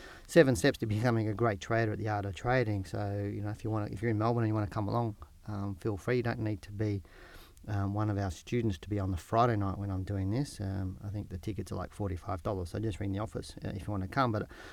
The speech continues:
when it comes to learning and trading, and indeed trading itself, what I find is that most do not decide to do it. And the decision is the really important thing. It's, it's wishful thinking, and they're not in possession or they don't own what they want to do. Now, success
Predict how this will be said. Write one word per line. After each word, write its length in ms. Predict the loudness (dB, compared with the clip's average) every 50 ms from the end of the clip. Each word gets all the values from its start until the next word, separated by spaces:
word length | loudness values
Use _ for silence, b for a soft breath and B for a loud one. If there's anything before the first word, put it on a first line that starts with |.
| B B
when 140 | B 8 8
it 80 | 10 12
comes 220 | 12 10 10 10
to 60 | 8
learning 300 | 8 10 10 10 8 8
and 80 | 6 6
trading, 400 | 8 10 10 10 8 6 4 4
and 160 | 6 8 10
indeed 320 | 10 10 10 10 8 8
trading 480 | 6 2 4 6 8 8 8 8 6 6
itself, 540 | 4 2 2 6 8 8 8 8 6 4 2
what 80 | 2
I 60 | 2 2
find 280 | 4 4 4 6 6
is 80 | 4 4
that 140 | 2 2 4
most 280 | 6 6 6 4 2 -2 -16 -8 0
do 120 | 2 4 6
not 200 | 4 4 2 -2
decide 600 | -4 -4 -4 -2 2 4 6 6 6 6 2 -2
to 80 | -8 -6
do 260 | -4 -2 0 0 0
it. 100 | -2 -6 -12 -20 -20 -20 b b b b b b b b b b b b b b b b b
And 160 | 2 2 4
the 60 | 4
decision 540 | 4 4 4 6 6 6 8 6 6 6 6
is 160 | 4 4 2
the 100 | 2 4
really 160 | 4 4 4
important 420 | 2 2 4 6 6 6 6 4 2
thing. 180 | 2 2 2
It's, 200 | 2 0 -2 -6 -14 B B B B B B
it's 220 | -2 -2 0 4
wishful 480 | 6 6 6 4 4 2 2 2 2 2
thinking, 560 | 2 4 4 6 6 4 4 4 4 4 6
and 100 | 6 6
they're 80 | 6
not 180 | 6 6 4 4
in 180 | 4 4 2 0
possession 540 | 0 -2 0 2 2 2 2 2 0 0
or 140 | 0 0 0
they 80 | 0 0
don't 180 | 2 2 2
own 540 | 2 2 4 6 6 6 6 6 6 4 2 0
what 220 | -4 -6 -6 -4 -4
they 60 | -2
want 260 | 0 0 0 0 -2
to 80 | -2 -2
do. 240 | 0 2 4 4 4
Now, 140 | 2 0 0
success 520 | -2 -4 -6 -2 2 4 4 4 2 -2